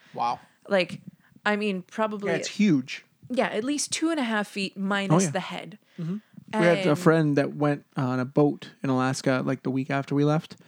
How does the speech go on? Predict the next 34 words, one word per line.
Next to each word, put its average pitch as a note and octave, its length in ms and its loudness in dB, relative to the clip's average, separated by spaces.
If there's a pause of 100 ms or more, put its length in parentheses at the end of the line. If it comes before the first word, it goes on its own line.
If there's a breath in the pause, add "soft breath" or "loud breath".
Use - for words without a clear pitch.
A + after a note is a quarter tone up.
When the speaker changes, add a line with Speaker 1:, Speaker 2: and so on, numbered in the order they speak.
(400 soft breath)
Speaker 1:
or C3+ 100 4
a B2 40 4
few - 160 4
days B2+ 180 4
after C3 200 0
we C#3+ 80 4
left, C#3+ 280 0
and B2+ 200 2
he C3 160 2
caught C3 220 -4
some B2 100 -2
flounder. C3+ 480 -2 (680 soft breath)
Speaker 2:
Yeah. C#4 180 0
Speaker 1:
And B2 100 2
those B2+ 140 2
things B2 160 -2
are B2 40 -2
massive. C#3 380 -4 (100)
Speaker 2:
But C4 120 2
it's C4 140 -2
just C#4 200 -4 (160)
crazy C#4+ 320 -4
to G3+ 80 -2
me F3+ 140 -4
'cause F#3 160 -4
we A#3 100 -4
went A#3+ 180 -4
to A3+ 80 -4
one A3 160 -4
place G3+ 240 -4
and F#3 120 -6
we F#3 80 -4
got, F#3 280 -4
um, - 340 -10